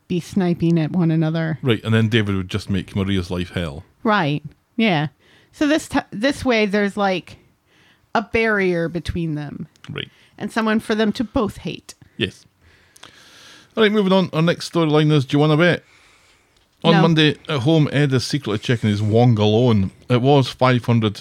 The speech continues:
Speaker 2: now it's nearly six hundred. It's gone up so quickly. That's the whole point of payday loans.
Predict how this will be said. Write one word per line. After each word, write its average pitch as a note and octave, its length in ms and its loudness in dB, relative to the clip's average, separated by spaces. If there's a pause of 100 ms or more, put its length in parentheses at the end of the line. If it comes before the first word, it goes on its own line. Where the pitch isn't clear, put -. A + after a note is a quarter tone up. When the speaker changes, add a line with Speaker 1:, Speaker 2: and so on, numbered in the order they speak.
(160)
Speaker 2:
now B2+ 240 2
it's - 160 -4
nearly A2 300 0
six - 380 -6
hundred. G2 300 -2
It's G2 120 -12
gone A2+ 140 -2
up A#2 120 -6
so - 140 -4
quickly. A#2 340 -4
That's A2 360 -2
the D#3 100 -2
whole C3+ 260 4
point A2 400 -2
of A#2+ 80 -10
payday G#2 340 -2
loans. C3+ 480 2